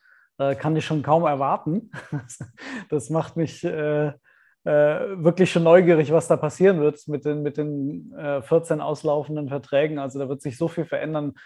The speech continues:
Manchmal ist das ja auch so, dass, äh, ein Jahr vorher dann schon es zur Trennung kommt, also jetzt im Sommer. Also da kann wirklich, äh, viel auf den F C zukommen und,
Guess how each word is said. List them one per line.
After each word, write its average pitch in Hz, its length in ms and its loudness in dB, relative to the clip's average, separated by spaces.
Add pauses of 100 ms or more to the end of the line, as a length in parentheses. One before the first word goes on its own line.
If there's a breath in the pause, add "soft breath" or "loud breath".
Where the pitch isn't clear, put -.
(220 soft breath)
Manchmal 147 340 0
ist 143 120 -6
das 147 120 -2
ja 151 180 2
auch 143 200 -4
so, 143 160 -4
dass, - 420 -8
äh, 139 180 0
ein 147 260 -2
Jahr 143 140 0
vorher 170 320 6
dann 156 160 0
schon 160 240 -2
es 156 160 -6
zur 147 120 -2
Trennung 156 340 -2
kommt, 156 300 -2
also 139 220 -4
jetzt 151 240 -2
im 180 160 -6
Sommer. 156 400 -2 (360 soft breath)
Also 143 340 0
da 135 220 2
kann 165 240 -2
wirklich, 160 460 -4
äh, 139 260 -2 (320)
viel 226 240 4
auf 208 120 0
den 185 160 0
F 196 220 -4
C 175 220 0
zukommen 247 520 0
und, 208 460 2